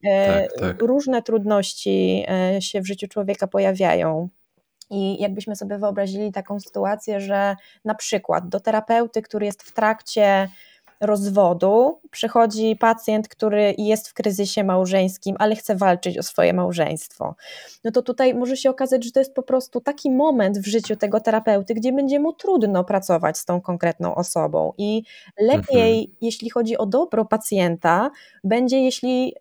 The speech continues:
Speaker 1: terapeuta go przekieruje gdzie indziej. I to nie świadczy o, o słabości psychoterapeuty czy o tym, że on sobie nie daje rady, tylko wręcz przeciwnie. To świadczy o tym, że on ma świadomość swoich ograniczeń na ten moment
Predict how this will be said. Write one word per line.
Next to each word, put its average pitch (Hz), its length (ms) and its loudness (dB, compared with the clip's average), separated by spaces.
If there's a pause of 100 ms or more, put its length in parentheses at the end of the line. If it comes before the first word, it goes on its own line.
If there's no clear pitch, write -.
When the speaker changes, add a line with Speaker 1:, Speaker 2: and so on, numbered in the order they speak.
(320)
Speaker 1:
terapeuta 277 420 2
go 262 100 2
przekieruje 269 560 0
gdzie 247 160 -2
indziej. 240 500 0
I 190 60 -4
to 214 80 -4
nie 226 100 -2
świadczy 311 400 -4
o, 196 160 2
o 196 140 2
słabości 190 520 0
psychoterapeuty 175 880 -2
czy 165 160 -4
o 175 60 -4
tym, 170 200 -6
że 170 100 -2
on 170 80 -2
sobie 185 280 -4
nie 180 120 0
daje 180 240 0
rady, 160 420 0 (320)
tylko 196 160 0
wręcz 208 240 -2
przeciwnie. 175 580 -4
To 190 100 -10
świadczy 190 360 -6
o 202 80 -2
tym, 202 160 -6
że 196 120 -2
on 196 200 -2
ma 214 120 -4
świadomość 190 1040 -2
swoich 226 420 -2
ograniczeń 185 580 -2
na 175 100 -4
ten 185 220 -2
moment 175 520 -2